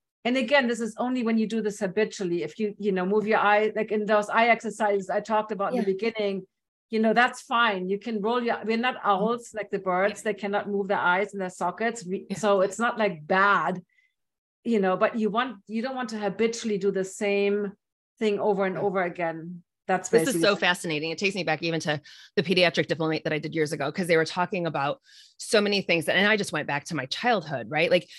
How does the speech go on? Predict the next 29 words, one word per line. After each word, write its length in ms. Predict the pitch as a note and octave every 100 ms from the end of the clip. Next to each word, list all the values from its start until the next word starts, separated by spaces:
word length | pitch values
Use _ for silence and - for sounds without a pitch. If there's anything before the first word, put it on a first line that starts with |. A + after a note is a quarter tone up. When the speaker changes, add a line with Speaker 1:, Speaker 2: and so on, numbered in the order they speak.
| - -
Speaker 2:
so 100 | G#3
you 140 | G3
had 120 | G3
said 160 | F3+ D#3+
a 40 |
lot 160 | D#3+ D3+
of 60 | E3+
it, 80 | F#3
it 120 | D#3+
could 100 | F#3
be 80 | G3
birth 260 | E3 C#3
process 520 | - C3+ - F3+ G#3 G#3+
where, 160 | F3+
like, 200 | F3 E3 D#3
we're 200 | F3 A3
looking 360 | F#3 E3 D3+
at 140 | C#3+ E3+
it. 100 | E3+
And 80 |
it 20 | E3+
was 120 | F3+
actually 240 | A3 G3
a 60 | D#3
German 300 | E3 F3+ E3+
researcher 540 | D#3+ - D#3 - D#3
in 120 | D3+
the 100 | C#3+ -
eighties 460 | D#3 D3+ E3 F3